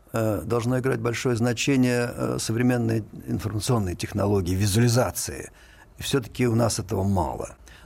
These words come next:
Но, э, вторая проблема, которая, м, вы уже г-, на-, начали с нее говорить, а что является наиболее важным для человека? На мой взгляд, это три вещи, как, как основание.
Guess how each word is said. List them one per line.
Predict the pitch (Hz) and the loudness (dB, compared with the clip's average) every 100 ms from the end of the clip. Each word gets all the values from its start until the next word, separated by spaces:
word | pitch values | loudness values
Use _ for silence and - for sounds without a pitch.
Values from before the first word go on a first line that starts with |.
| - | 0
Но, | 139 151 147 131 | 4 4 0 -4
э, | 143 | -4
вторая | - 151 202 208 | -2 2 4 4
проблема, | - 143 139 127 107 | 2 0 2 0 0
которая, | 120 113 131 123 117 | -2 0 0 0 0
м, | - 120 131 127 58 - | -4 -8 -8 -10 -12 -14
вы | 120 120 101 | -4 0 0
уже | 101 92 | 0 -2
г-, | - - - - - - - - - - | -4 -10 -16 -20 -20 -20 -20 -20 -20 -2
на-, | 185 - | 0 2
начали | 190 139 - 101 | 2 2 0 -6
с | - | -4
нее | 107 101 | -2 0
говорить, | 104 104 92 - - - | 2 2 0 -4 -14 -8
а | - 107 | 0 0
что | - - 180 | 0 2 2
является | 143 143 135 - 127 | 4 2 0 -2 -2
наиболее | 127 127 127 127 120 | 0 0 0 0 2
важным | 123 104 85 82 - - | 2 0 -2 -8 -10 -8
для | 92 104 | -2 0
человека? | - 120 117 110 90 - - - - | 0 2 2 2 -2 -4 -8 -10 -4
На | 107 | 0
мой | 147 214 | 2 2
взгляд, | 120 101 117 | 2 0 0
это | 117 | -2
три | 131 139 117 | 0 2 2
вещи, | 98 85 - - 67 - - _ - - - - - - - - | 0 -2 -2 -4 -8 -12 -20 _ -20 -20 -20 -20 -20 -20 -16 -4
как, | 101 - - | -4 -4 -6
как | 95 113 | -4 -2
основание. | 110 123 120 113 76 76 73 | 0 0 2 2 0 -4 -8